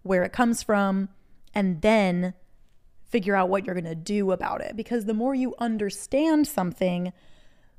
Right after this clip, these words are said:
the less intimidating it becomes, the less power it has over you, and the more information you have to try to, to combat it, right? To overcome this shame and guilt. And,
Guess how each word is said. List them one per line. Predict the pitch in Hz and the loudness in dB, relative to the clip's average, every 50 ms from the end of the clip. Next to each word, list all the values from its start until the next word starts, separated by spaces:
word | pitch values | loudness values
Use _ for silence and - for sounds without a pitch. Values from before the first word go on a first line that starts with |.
| - | -10
the | 196 196 214 208 | -4 -2 -2 0
less | 196 196 196 202 208 208 214 233 226 - - - - - - _ _ - - - - | 0 -2 0 2 4 4 4 2 0 -2 -8 -10 -10 -12 -16 _ _ -20 -16 -10 -6
intimidating | 202 175 175 - - 254 254 262 254 254 247 247 247 233 233 | -6 -4 -4 -2 2 4 6 6 8 8 6 6 6 6 4
it | 240 233 | 4 4
becomes, | - 220 - - 226 220 214 214 208 208 208 202 196 - - - _ _ _ - _ _ _ _ _ _ _ _ _ - - _ - - - | 2 0 0 2 2 4 4 4 4 2 2 0 -2 -4 -10 -14 _ _ _ -20 _ _ _ _ _ _ _ _ _ -20 -20 _ -14 -8 -4
the | - 185 | -2 0
less | 180 180 180 - - | 0 -2 -2 0 2
power | - - 196 190 214 214 214 214 | 2 4 4 4 4 4 4 4
it | - - | 2 2
has | 196 202 196 196 196 208 | 0 0 0 0 2 2
over | 202 185 190 196 | 2 2 2 0
you, | 190 190 190 190 190 | 0 2 2 2 2
and | 190 196 | 2 2
the | 202 | 2
more | 208 214 214 - - | 2 2 2 2 2
information | 240 220 220 - 202 196 190 185 214 247 - - 214 202 190 | 2 2 2 2 0 2 2 4 4 2 2 2 0 0 0
you | 185 175 | 0 0
have | 160 180 220 277 285 214 180 175 175 185 - - - - - - - - - - - - | 0 2 4 4 4 4 4 2 0 -2 -4 -8 -18 -20 -20 -20 -20 -20 -20 -20 -14 -8
to | - 214 | -8 -6
try | - - - 220 208 202 | -6 -4 0 0 2 2
to, | 190 - - - 220 208 202 196 190 185 180 180 175 - - _ _ - _ - - _ - | 0 -2 -4 -2 0 0 2 2 0 0 0 -2 -4 -6 -10 _ _ -20 _ -20 -20 _ -8
to | - 208 190 226 - - - - - | -6 -6 -6 -8 -12 -20 -20 -20 -10
combat | - - 220 202 190 170 180 175 190 233 - | -4 0 0 0 0 0 -2 -4 -4 -4 -4
it, | - - - - | -6 -8 -10 -8
right? | 190 185 165 180 202 - - | -6 -4 -2 -2 -4 -6 -6
To | - - 202 | -8 -6 -4
overcome | 208 190 190 180 - - 208 220 220 208 | -4 -4 -4 -6 -6 -4 -2 0 0 0
this | 202 - 180 - - - | -2 -4 -6 -8 -12 -16
shame | - - - - 202 208 190 180 175 180 | -14 -8 -4 -2 -2 0 0 0 -2 -2
and | 175 170 170 | -4 -4 -4
guilt. | 175 196 208 - - - | -2 -2 -2 -2 -4 -6
And, | 190 190 - | -8 -8 -10